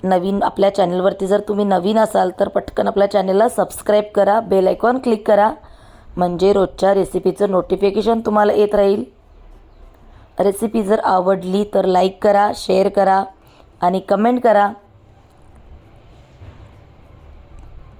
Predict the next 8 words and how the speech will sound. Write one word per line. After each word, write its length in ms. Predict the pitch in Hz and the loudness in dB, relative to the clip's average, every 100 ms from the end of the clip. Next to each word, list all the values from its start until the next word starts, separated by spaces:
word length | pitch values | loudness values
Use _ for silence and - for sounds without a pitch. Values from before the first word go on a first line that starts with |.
| - - - - - | -20 -20 -20 -20 -4
तर 120 | 208 | -2
मस्त 460 | 208 208 196 - - | 0 0 -2 -10 -2
आज 280 | 214 196 175 | 0 0 -2
मी 140 | 196 | -2
मंचुरियनचा 800 | 214 185 165 190 196 196 180 208 | 0 -2 -2 -2 0 0 0 0
आस्वाद 480 | 190 - - 214 226 | 0 -4 0 0 2
घेणार 300 | 220 208 202 | 0 2 2
आहे. 320 | 202 190 208 | 2 2 0